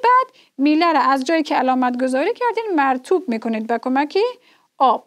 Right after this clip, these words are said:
یا با هر، اه، یا با هر محلل دیگه مرطوب می‌کنید و بعد از او میله را یا چوب را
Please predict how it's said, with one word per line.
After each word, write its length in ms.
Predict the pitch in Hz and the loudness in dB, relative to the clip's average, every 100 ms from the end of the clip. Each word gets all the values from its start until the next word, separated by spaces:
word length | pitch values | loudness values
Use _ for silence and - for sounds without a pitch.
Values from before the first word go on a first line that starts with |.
| _ _ | _ _
یا 160 | 262 269 | -4 0
با 220 | 254 240 | 2 0
هر، 280 | 233 277 403 480 _ _ _ _ - | 2 2 2 -2 _ _ _ _ -6
اه، 460 | 233 226 226 214 240 247 226 262 269 233 | -2 0 -2 -4 -8 -10 -10 -8 -10 -6
یا 240 | 254 294 | 0 2
با 120 | 262 | 2
هر 200 | 277 320 | 2 2
محلل 460 | 311 285 247 311 277 | 2 2 2 2 0
دیگه 280 | 254 330 415 | 0 0 2
مرطوب 440 | 302 277 277 494 508 | 2 2 2 0 0
می‌کنید 420 | 508 508 539 554 - - _ - | 0 0 0 -2 -4 -20 _ 0
و 160 | 294 | 2
بعد 280 | 285 302 302 | 4 4 4
از 200 | 320 320 | 2 4
او 80 | 415 571 571 _ _ _ _ _ _ _ _ _ _ _ _ | 4 4 0 _ _ _ _ _ _ _ _ _ _ _ _
میله 360 | 277 330 349 415 480 | 0 2 4 4 4
را 320 | 494 494 480 | 4 4 4
یا 220 | 349 311 | 4 2
چوب 520 | 302 - 415 453 311 269 | 0 0 2 2 2 0
را 240 | 247 233 | 0 -2